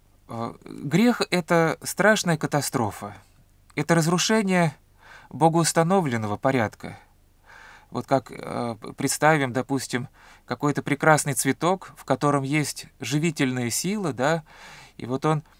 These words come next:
этот цветок существует за счёт того, что Господь вложил в него эти законы развития, красоты, и кто-то начинает его топтать,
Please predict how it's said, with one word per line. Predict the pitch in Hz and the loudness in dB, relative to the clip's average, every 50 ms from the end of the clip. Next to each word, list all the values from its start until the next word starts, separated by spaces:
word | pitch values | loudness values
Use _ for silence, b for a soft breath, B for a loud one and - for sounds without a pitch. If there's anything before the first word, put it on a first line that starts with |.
| b b b - - - _ _ - | b b b -20 -20 -20 _ _ -8
этот | - 139 - 135 - | -8 -6 -6 -4 -4
цветок | - 151 147 - 180 185 165 - - b b b b b b | -2 -4 0 4 4 4 4 2 -8 b b b b b b
существует | - - 156 - 170 156 - - 190 214 226 214 185 143 | -6 -4 -2 -2 -2 -2 -4 -4 -2 0 2 2 2 2
за | 131 139 | 2 0
счёт | - 170 156 - | 0 0 0 0
того, | 160 160 180 175 | 0 0 2 0
что | - - 160 | 0 -2 -2
Господь | 143 156 165 160 - 175 175 143 | 0 2 0 0 2 0 0 0
вложил | 139 151 165 175 160 196 220 220 196 | 2 2 2 2 2 2 0 0 0
в | 160 143 | 0 -2
него | 147 135 127 123 123 117 | -2 -2 -2 -2 -2 -2
эти | - 131 127 - | -4 -4 -2 -2
законы | 127 113 131 127 - - 175 190 185 165 151 127 113 - | 0 2 2 0 2 2 0 2 2 2 0 -2 -2 0
развития, | 135 131 127 117 127 131 175 196 185 - - 135 | 2 2 2 2 2 -2 -4 -4 -4 -4 -6 -6
красоты, | - - 143 131 - - 135 135 - 190 202 185 - B B B B B B | -4 -2 -2 0 2 0 0 0 0 -2 -2 -2 -4 B B B B B B
и | B - 160 | B -6 -6
кто-то | - - 226 226 208 190 | -2 -2 -2 0 2 0
начинает | 185 - - 185 180 196 190 196 190 - | 0 0 0 0 4 4 4 4 2 0
его | 170 175 165 | 0 -2 0
топтать, | - - 151 151 - - - 190 202 208 - - - | 2 2 0 0 0 0 0 2 2 2 -4 -10 -20